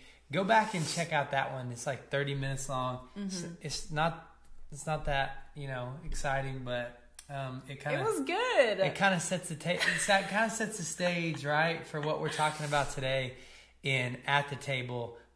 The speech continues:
Speaker 1: Part Two.
Speaker 2: Yes.
Speaker 1: Dose.
Speaker 2: Okay,
Speaker 1: Dose
Speaker 2: so,
Speaker 1: and
Speaker 2: Aubrey,
Speaker 1: moves.
Speaker 2: I think, oh,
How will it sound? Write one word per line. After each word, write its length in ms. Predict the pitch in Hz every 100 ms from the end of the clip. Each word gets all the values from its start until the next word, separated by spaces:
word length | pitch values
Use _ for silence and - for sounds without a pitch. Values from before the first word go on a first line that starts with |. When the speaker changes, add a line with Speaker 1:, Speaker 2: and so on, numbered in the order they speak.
| -
Speaker 1:
Part 420 | - 117 113 -
Two. 220 | - 120 - - -
Speaker 2:
Yes. 480 | 170 156 - - 117 98
Speaker 1:
Dose. 680 | 98 92 - - - - - - _ - - - -
Speaker 2:
Okay, 180 | 208 208
Speaker 1:
Dose 100 | -
Speaker 2:
so, 420 | 190 208 196 196
Speaker 1:
and 80 | 185
Speaker 2:
Aubrey, 300 | 190 196 196
Speaker 1:
moves. 120 | 190 -
Speaker 2:
I 280 | 185 220 262 - -
think, 280 | - 190 185
oh, 200 | - 190